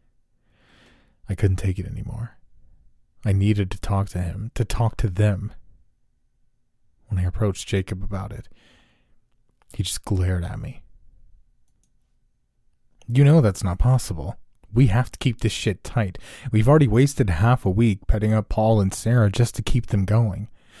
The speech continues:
I need their last three scenes done before we can move on to you and then the finale." I frowned. "That's another thing.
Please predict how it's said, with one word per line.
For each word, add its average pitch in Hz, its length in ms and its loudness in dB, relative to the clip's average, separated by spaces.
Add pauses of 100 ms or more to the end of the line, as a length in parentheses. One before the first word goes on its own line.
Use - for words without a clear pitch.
(220)
I 101 60 0
need 123 200 4
their 113 140 6
last 104 380 2
three 120 220 2
scenes 107 400 0
done 107 360 4
before 98 240 0
we 101 120 2
can 98 160 -2
move 101 260 2
on 104 220 0
to 98 100 -4
you 113 460 4
and 98 340 -2
then 107 160 0
the 101 80 0
finale." 101 640 -4 (1080)
I - 60 -18
frowned. - 560 -6 (920)
"That's - 220 -8
another 110 340 2
thing. - 340 -10